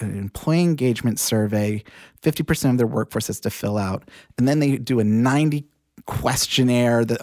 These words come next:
on the employer side about how they get to that engagement level. And that's how we get to this.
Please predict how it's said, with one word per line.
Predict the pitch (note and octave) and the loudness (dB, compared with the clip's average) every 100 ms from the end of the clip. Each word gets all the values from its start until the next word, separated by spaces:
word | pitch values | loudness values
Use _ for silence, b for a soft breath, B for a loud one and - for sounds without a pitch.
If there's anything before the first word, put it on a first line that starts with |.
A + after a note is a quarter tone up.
| - | -2
on | A#2 | 0
the | A#2 | 2
employer | G#2+ - B2+ | 0 0 2
side | - A#2 | 2 0
about | A2 G2 - | 0 -2 -4
how | - C3 | -2 0
they | B2+ A#2+ | 2 0
get | A2+ A2+ | 0 -2
to | - | -4
that | A2 G2+ - | -4 -4 -2
engagement | G#2+ A2+ A2 A2 - | 0 0 2 0 -2
level. | G#2+ G2 G2 F#2+ | -4 -2 -4 -6
And | - A2 | -2 0
that's | A#2+ A#2 | 0 -2
how | - | -6
we | G#2 | -4
get | G2 A#2 | -2 -4
to | - | -4
this. | G#2+ G#2 | -4 -4